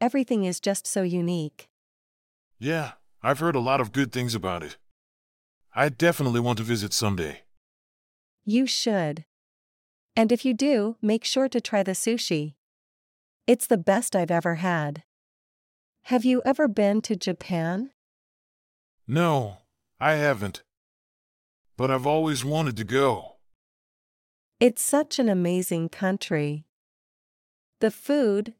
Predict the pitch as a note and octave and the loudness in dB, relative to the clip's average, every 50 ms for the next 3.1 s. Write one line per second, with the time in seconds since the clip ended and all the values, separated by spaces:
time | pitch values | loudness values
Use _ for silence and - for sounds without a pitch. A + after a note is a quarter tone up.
0 | _ - F#3+ F#3 - - - B3 B3+ - - G#3+ F3 E3 D#3+ E3 E3+ - _ - | _ -4 -4 -4 -4 -2 -2 -2 -2 -2 -2 -2 -2 -2 -2 -4 -6 -8 _ -2
1 | A3+ B3 A#3+ C#4+ C4+ B3 - B3+ A3+ G#3 F#3+ F3+ F3+ F3 - - G3+ G3 G3 - | 0 0 2 2 0 0 0 0 0 0 0 0 -2 -4 -4 -2 -2 -2 -2 -4
2 | - - - - G3 F#3 F3+ E3+ F3+ F3+ E3+ E3+ F3+ F3 E3 D3+ D3+ - _ - | -6 -8 -4 -2 -2 -2 0 -2 -2 -2 -2 -2 -2 -2 -2 -4 -6 -8 _ -20
3 | - _ | -20 _